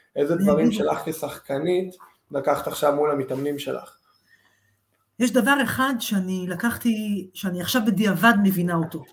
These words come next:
Speaker 2: רק עכשיו,
Speaker 1: מהמם.
Speaker 2: כי אז לא הייתי מספיק בוגרת, מנוסה, בקטע המנטלי,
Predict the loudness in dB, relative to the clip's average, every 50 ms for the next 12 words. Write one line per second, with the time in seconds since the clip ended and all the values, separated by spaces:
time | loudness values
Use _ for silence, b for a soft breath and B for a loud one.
0 | -2 -2 0 0 0 -2 0 -2 -2 -2 -4 -6 -6 -4 -4 -2 -2 -2 -2 -2
1 | -2 -2 0 2 2 2 2 2 2 2 2 2 2 0 -2 -4 -4 -4 -4 -4
2 | -4 -12 -20 -20 -20 -20 _ _ _ _ _ _ _ _ -6 -4 -4 -4 -2 -2
3 | 0 0 0 0 -2 -4 0 2 4 4 4 2 0 -2 0 0 0 2 4 4
4 | 4 4 2 0 0 -2 -6 -10 -12 _ _ _ -12 -12 -6 -4 -4 -2 0 2
5 | 2 2 2 2 0 0 0 2 0 0